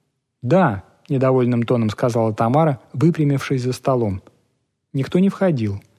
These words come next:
«Александра Степановна!» Дживан подошёл к двери, открыл. Вместо тёти Шуры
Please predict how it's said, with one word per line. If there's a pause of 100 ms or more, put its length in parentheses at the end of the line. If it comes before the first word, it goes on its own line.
«Александра
Степановна!» (1120)
Дживан
подошёл
к
двери, (120)
открыл. (220)
Вместо
тёти
Шуры